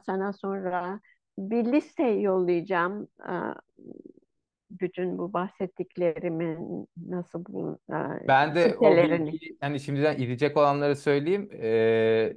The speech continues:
Speaker 2: daha sonra bu videoyu, e, siteye eklediğimde altına o linkleri de eklerim. Böylece videoyu izleyenler, e, o linklerden
Speaker 1: Evet,
Speaker 2: de
Speaker 1: çok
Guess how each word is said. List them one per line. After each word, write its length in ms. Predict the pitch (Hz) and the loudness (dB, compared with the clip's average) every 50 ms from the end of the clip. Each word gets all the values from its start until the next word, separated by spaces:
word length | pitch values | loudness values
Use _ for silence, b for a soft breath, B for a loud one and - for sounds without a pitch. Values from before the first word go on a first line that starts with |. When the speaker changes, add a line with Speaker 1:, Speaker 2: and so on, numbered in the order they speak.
| 110 110 | 0 4
Speaker 2:
daha 220 | 123 127 131 135 | 6 6 6 6
sonra 600 | 139 - 151 139 135 139 139 143 147 147 143 - 117 | 4 0 0 0 2 2 2 4 4 4 4 0 -2
bu 260 | 131 139 139 - - | -4 -4 -4 -4 -4
videoyu, 680 | 123 120 113 131 139 139 139 139 139 139 139 - - - - 123 | -8 -6 -2 0 2 2 2 2 2 2 0 0 -2 -8 -10 -6
e, 300 | 127 120 117 117 113 110 | -4 -2 -2 -2 -2 -4
siteye 400 | - - 127 - - 139 135 127 | -4 -6 -6 -2 2 2 2 2
eklediğimde 720 | - 131 127 - 131 127 117 127 127 135 139 170 180 - | 2 0 -2 -2 -4 -4 -2 -2 -4 0 2 2 2 4
altına 420 | - 127 120 117 117 - 135 135 131 | 4 4 4 4 2 -2 -6 -4 -4
o 80 | 127 | -2
linkleri 420 | 123 127 127 127 - 131 127 120 117 | -2 -2 -4 -4 -4 -4 -4 -2 0
de 80 | 123 | 0
eklerim. 440 | - 120 117 - - 160 160 170 151 | 0 0 -2 -2 -2 -2 -2 -2 0
Böylece 380 | 123 123 123 123 135 135 123 - | 0 0 0 2 0 -2 0 -2
videoyu 360 | 117 110 113 127 127 127 117 | -4 -4 -2 0 0 0 0
izleyenler, 720 | 113 110 107 113 120 120 117 117 123 131 139 143 143 143 - - | -2 -4 -4 0 0 0 2 0 0 0 0 0 -2 -4 -8 -4
e, 360 | - 120 117 117 113 113 113 104 | -2 2 2 4 4 4 2 2
o 180 | - 117 117 | 0 0 0
linklerden 580 | 117 120 117 113 214 202 143 110 110 120 113 120 | 0 -2 -4 2 2 4 4 4 2 0 -2 -2
Speaker 1:
Evet, 20 | |
Speaker 2:
de 40 | 135 | -4
Speaker 1:
çok 80 | 135 | -2